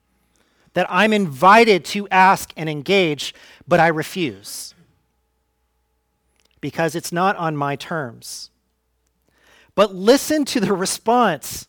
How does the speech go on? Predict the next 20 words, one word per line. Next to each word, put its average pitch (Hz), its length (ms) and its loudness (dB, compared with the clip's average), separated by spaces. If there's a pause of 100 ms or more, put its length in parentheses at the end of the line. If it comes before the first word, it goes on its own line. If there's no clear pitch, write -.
to 175 160 -4
this. - 640 -8 (800)
Verse 180 340 0
fourteen. 190 800 -2 (2500)
"Therefore 214 560 2
the 185 120 0
Lord 190 380 2
himself 196 540 -2
will 160 100 -6
give 131 200 -4
you 120 160 -8
a 110 40 -12
sign." - 340 -16 (600)
Get 170 180 -2
that, 131 320 2
okay? 143 420 -4 (680)
You 147 200 -4
won't 190 240 0
ask? 175 400 -2 (100)
Fine. 123 480 -2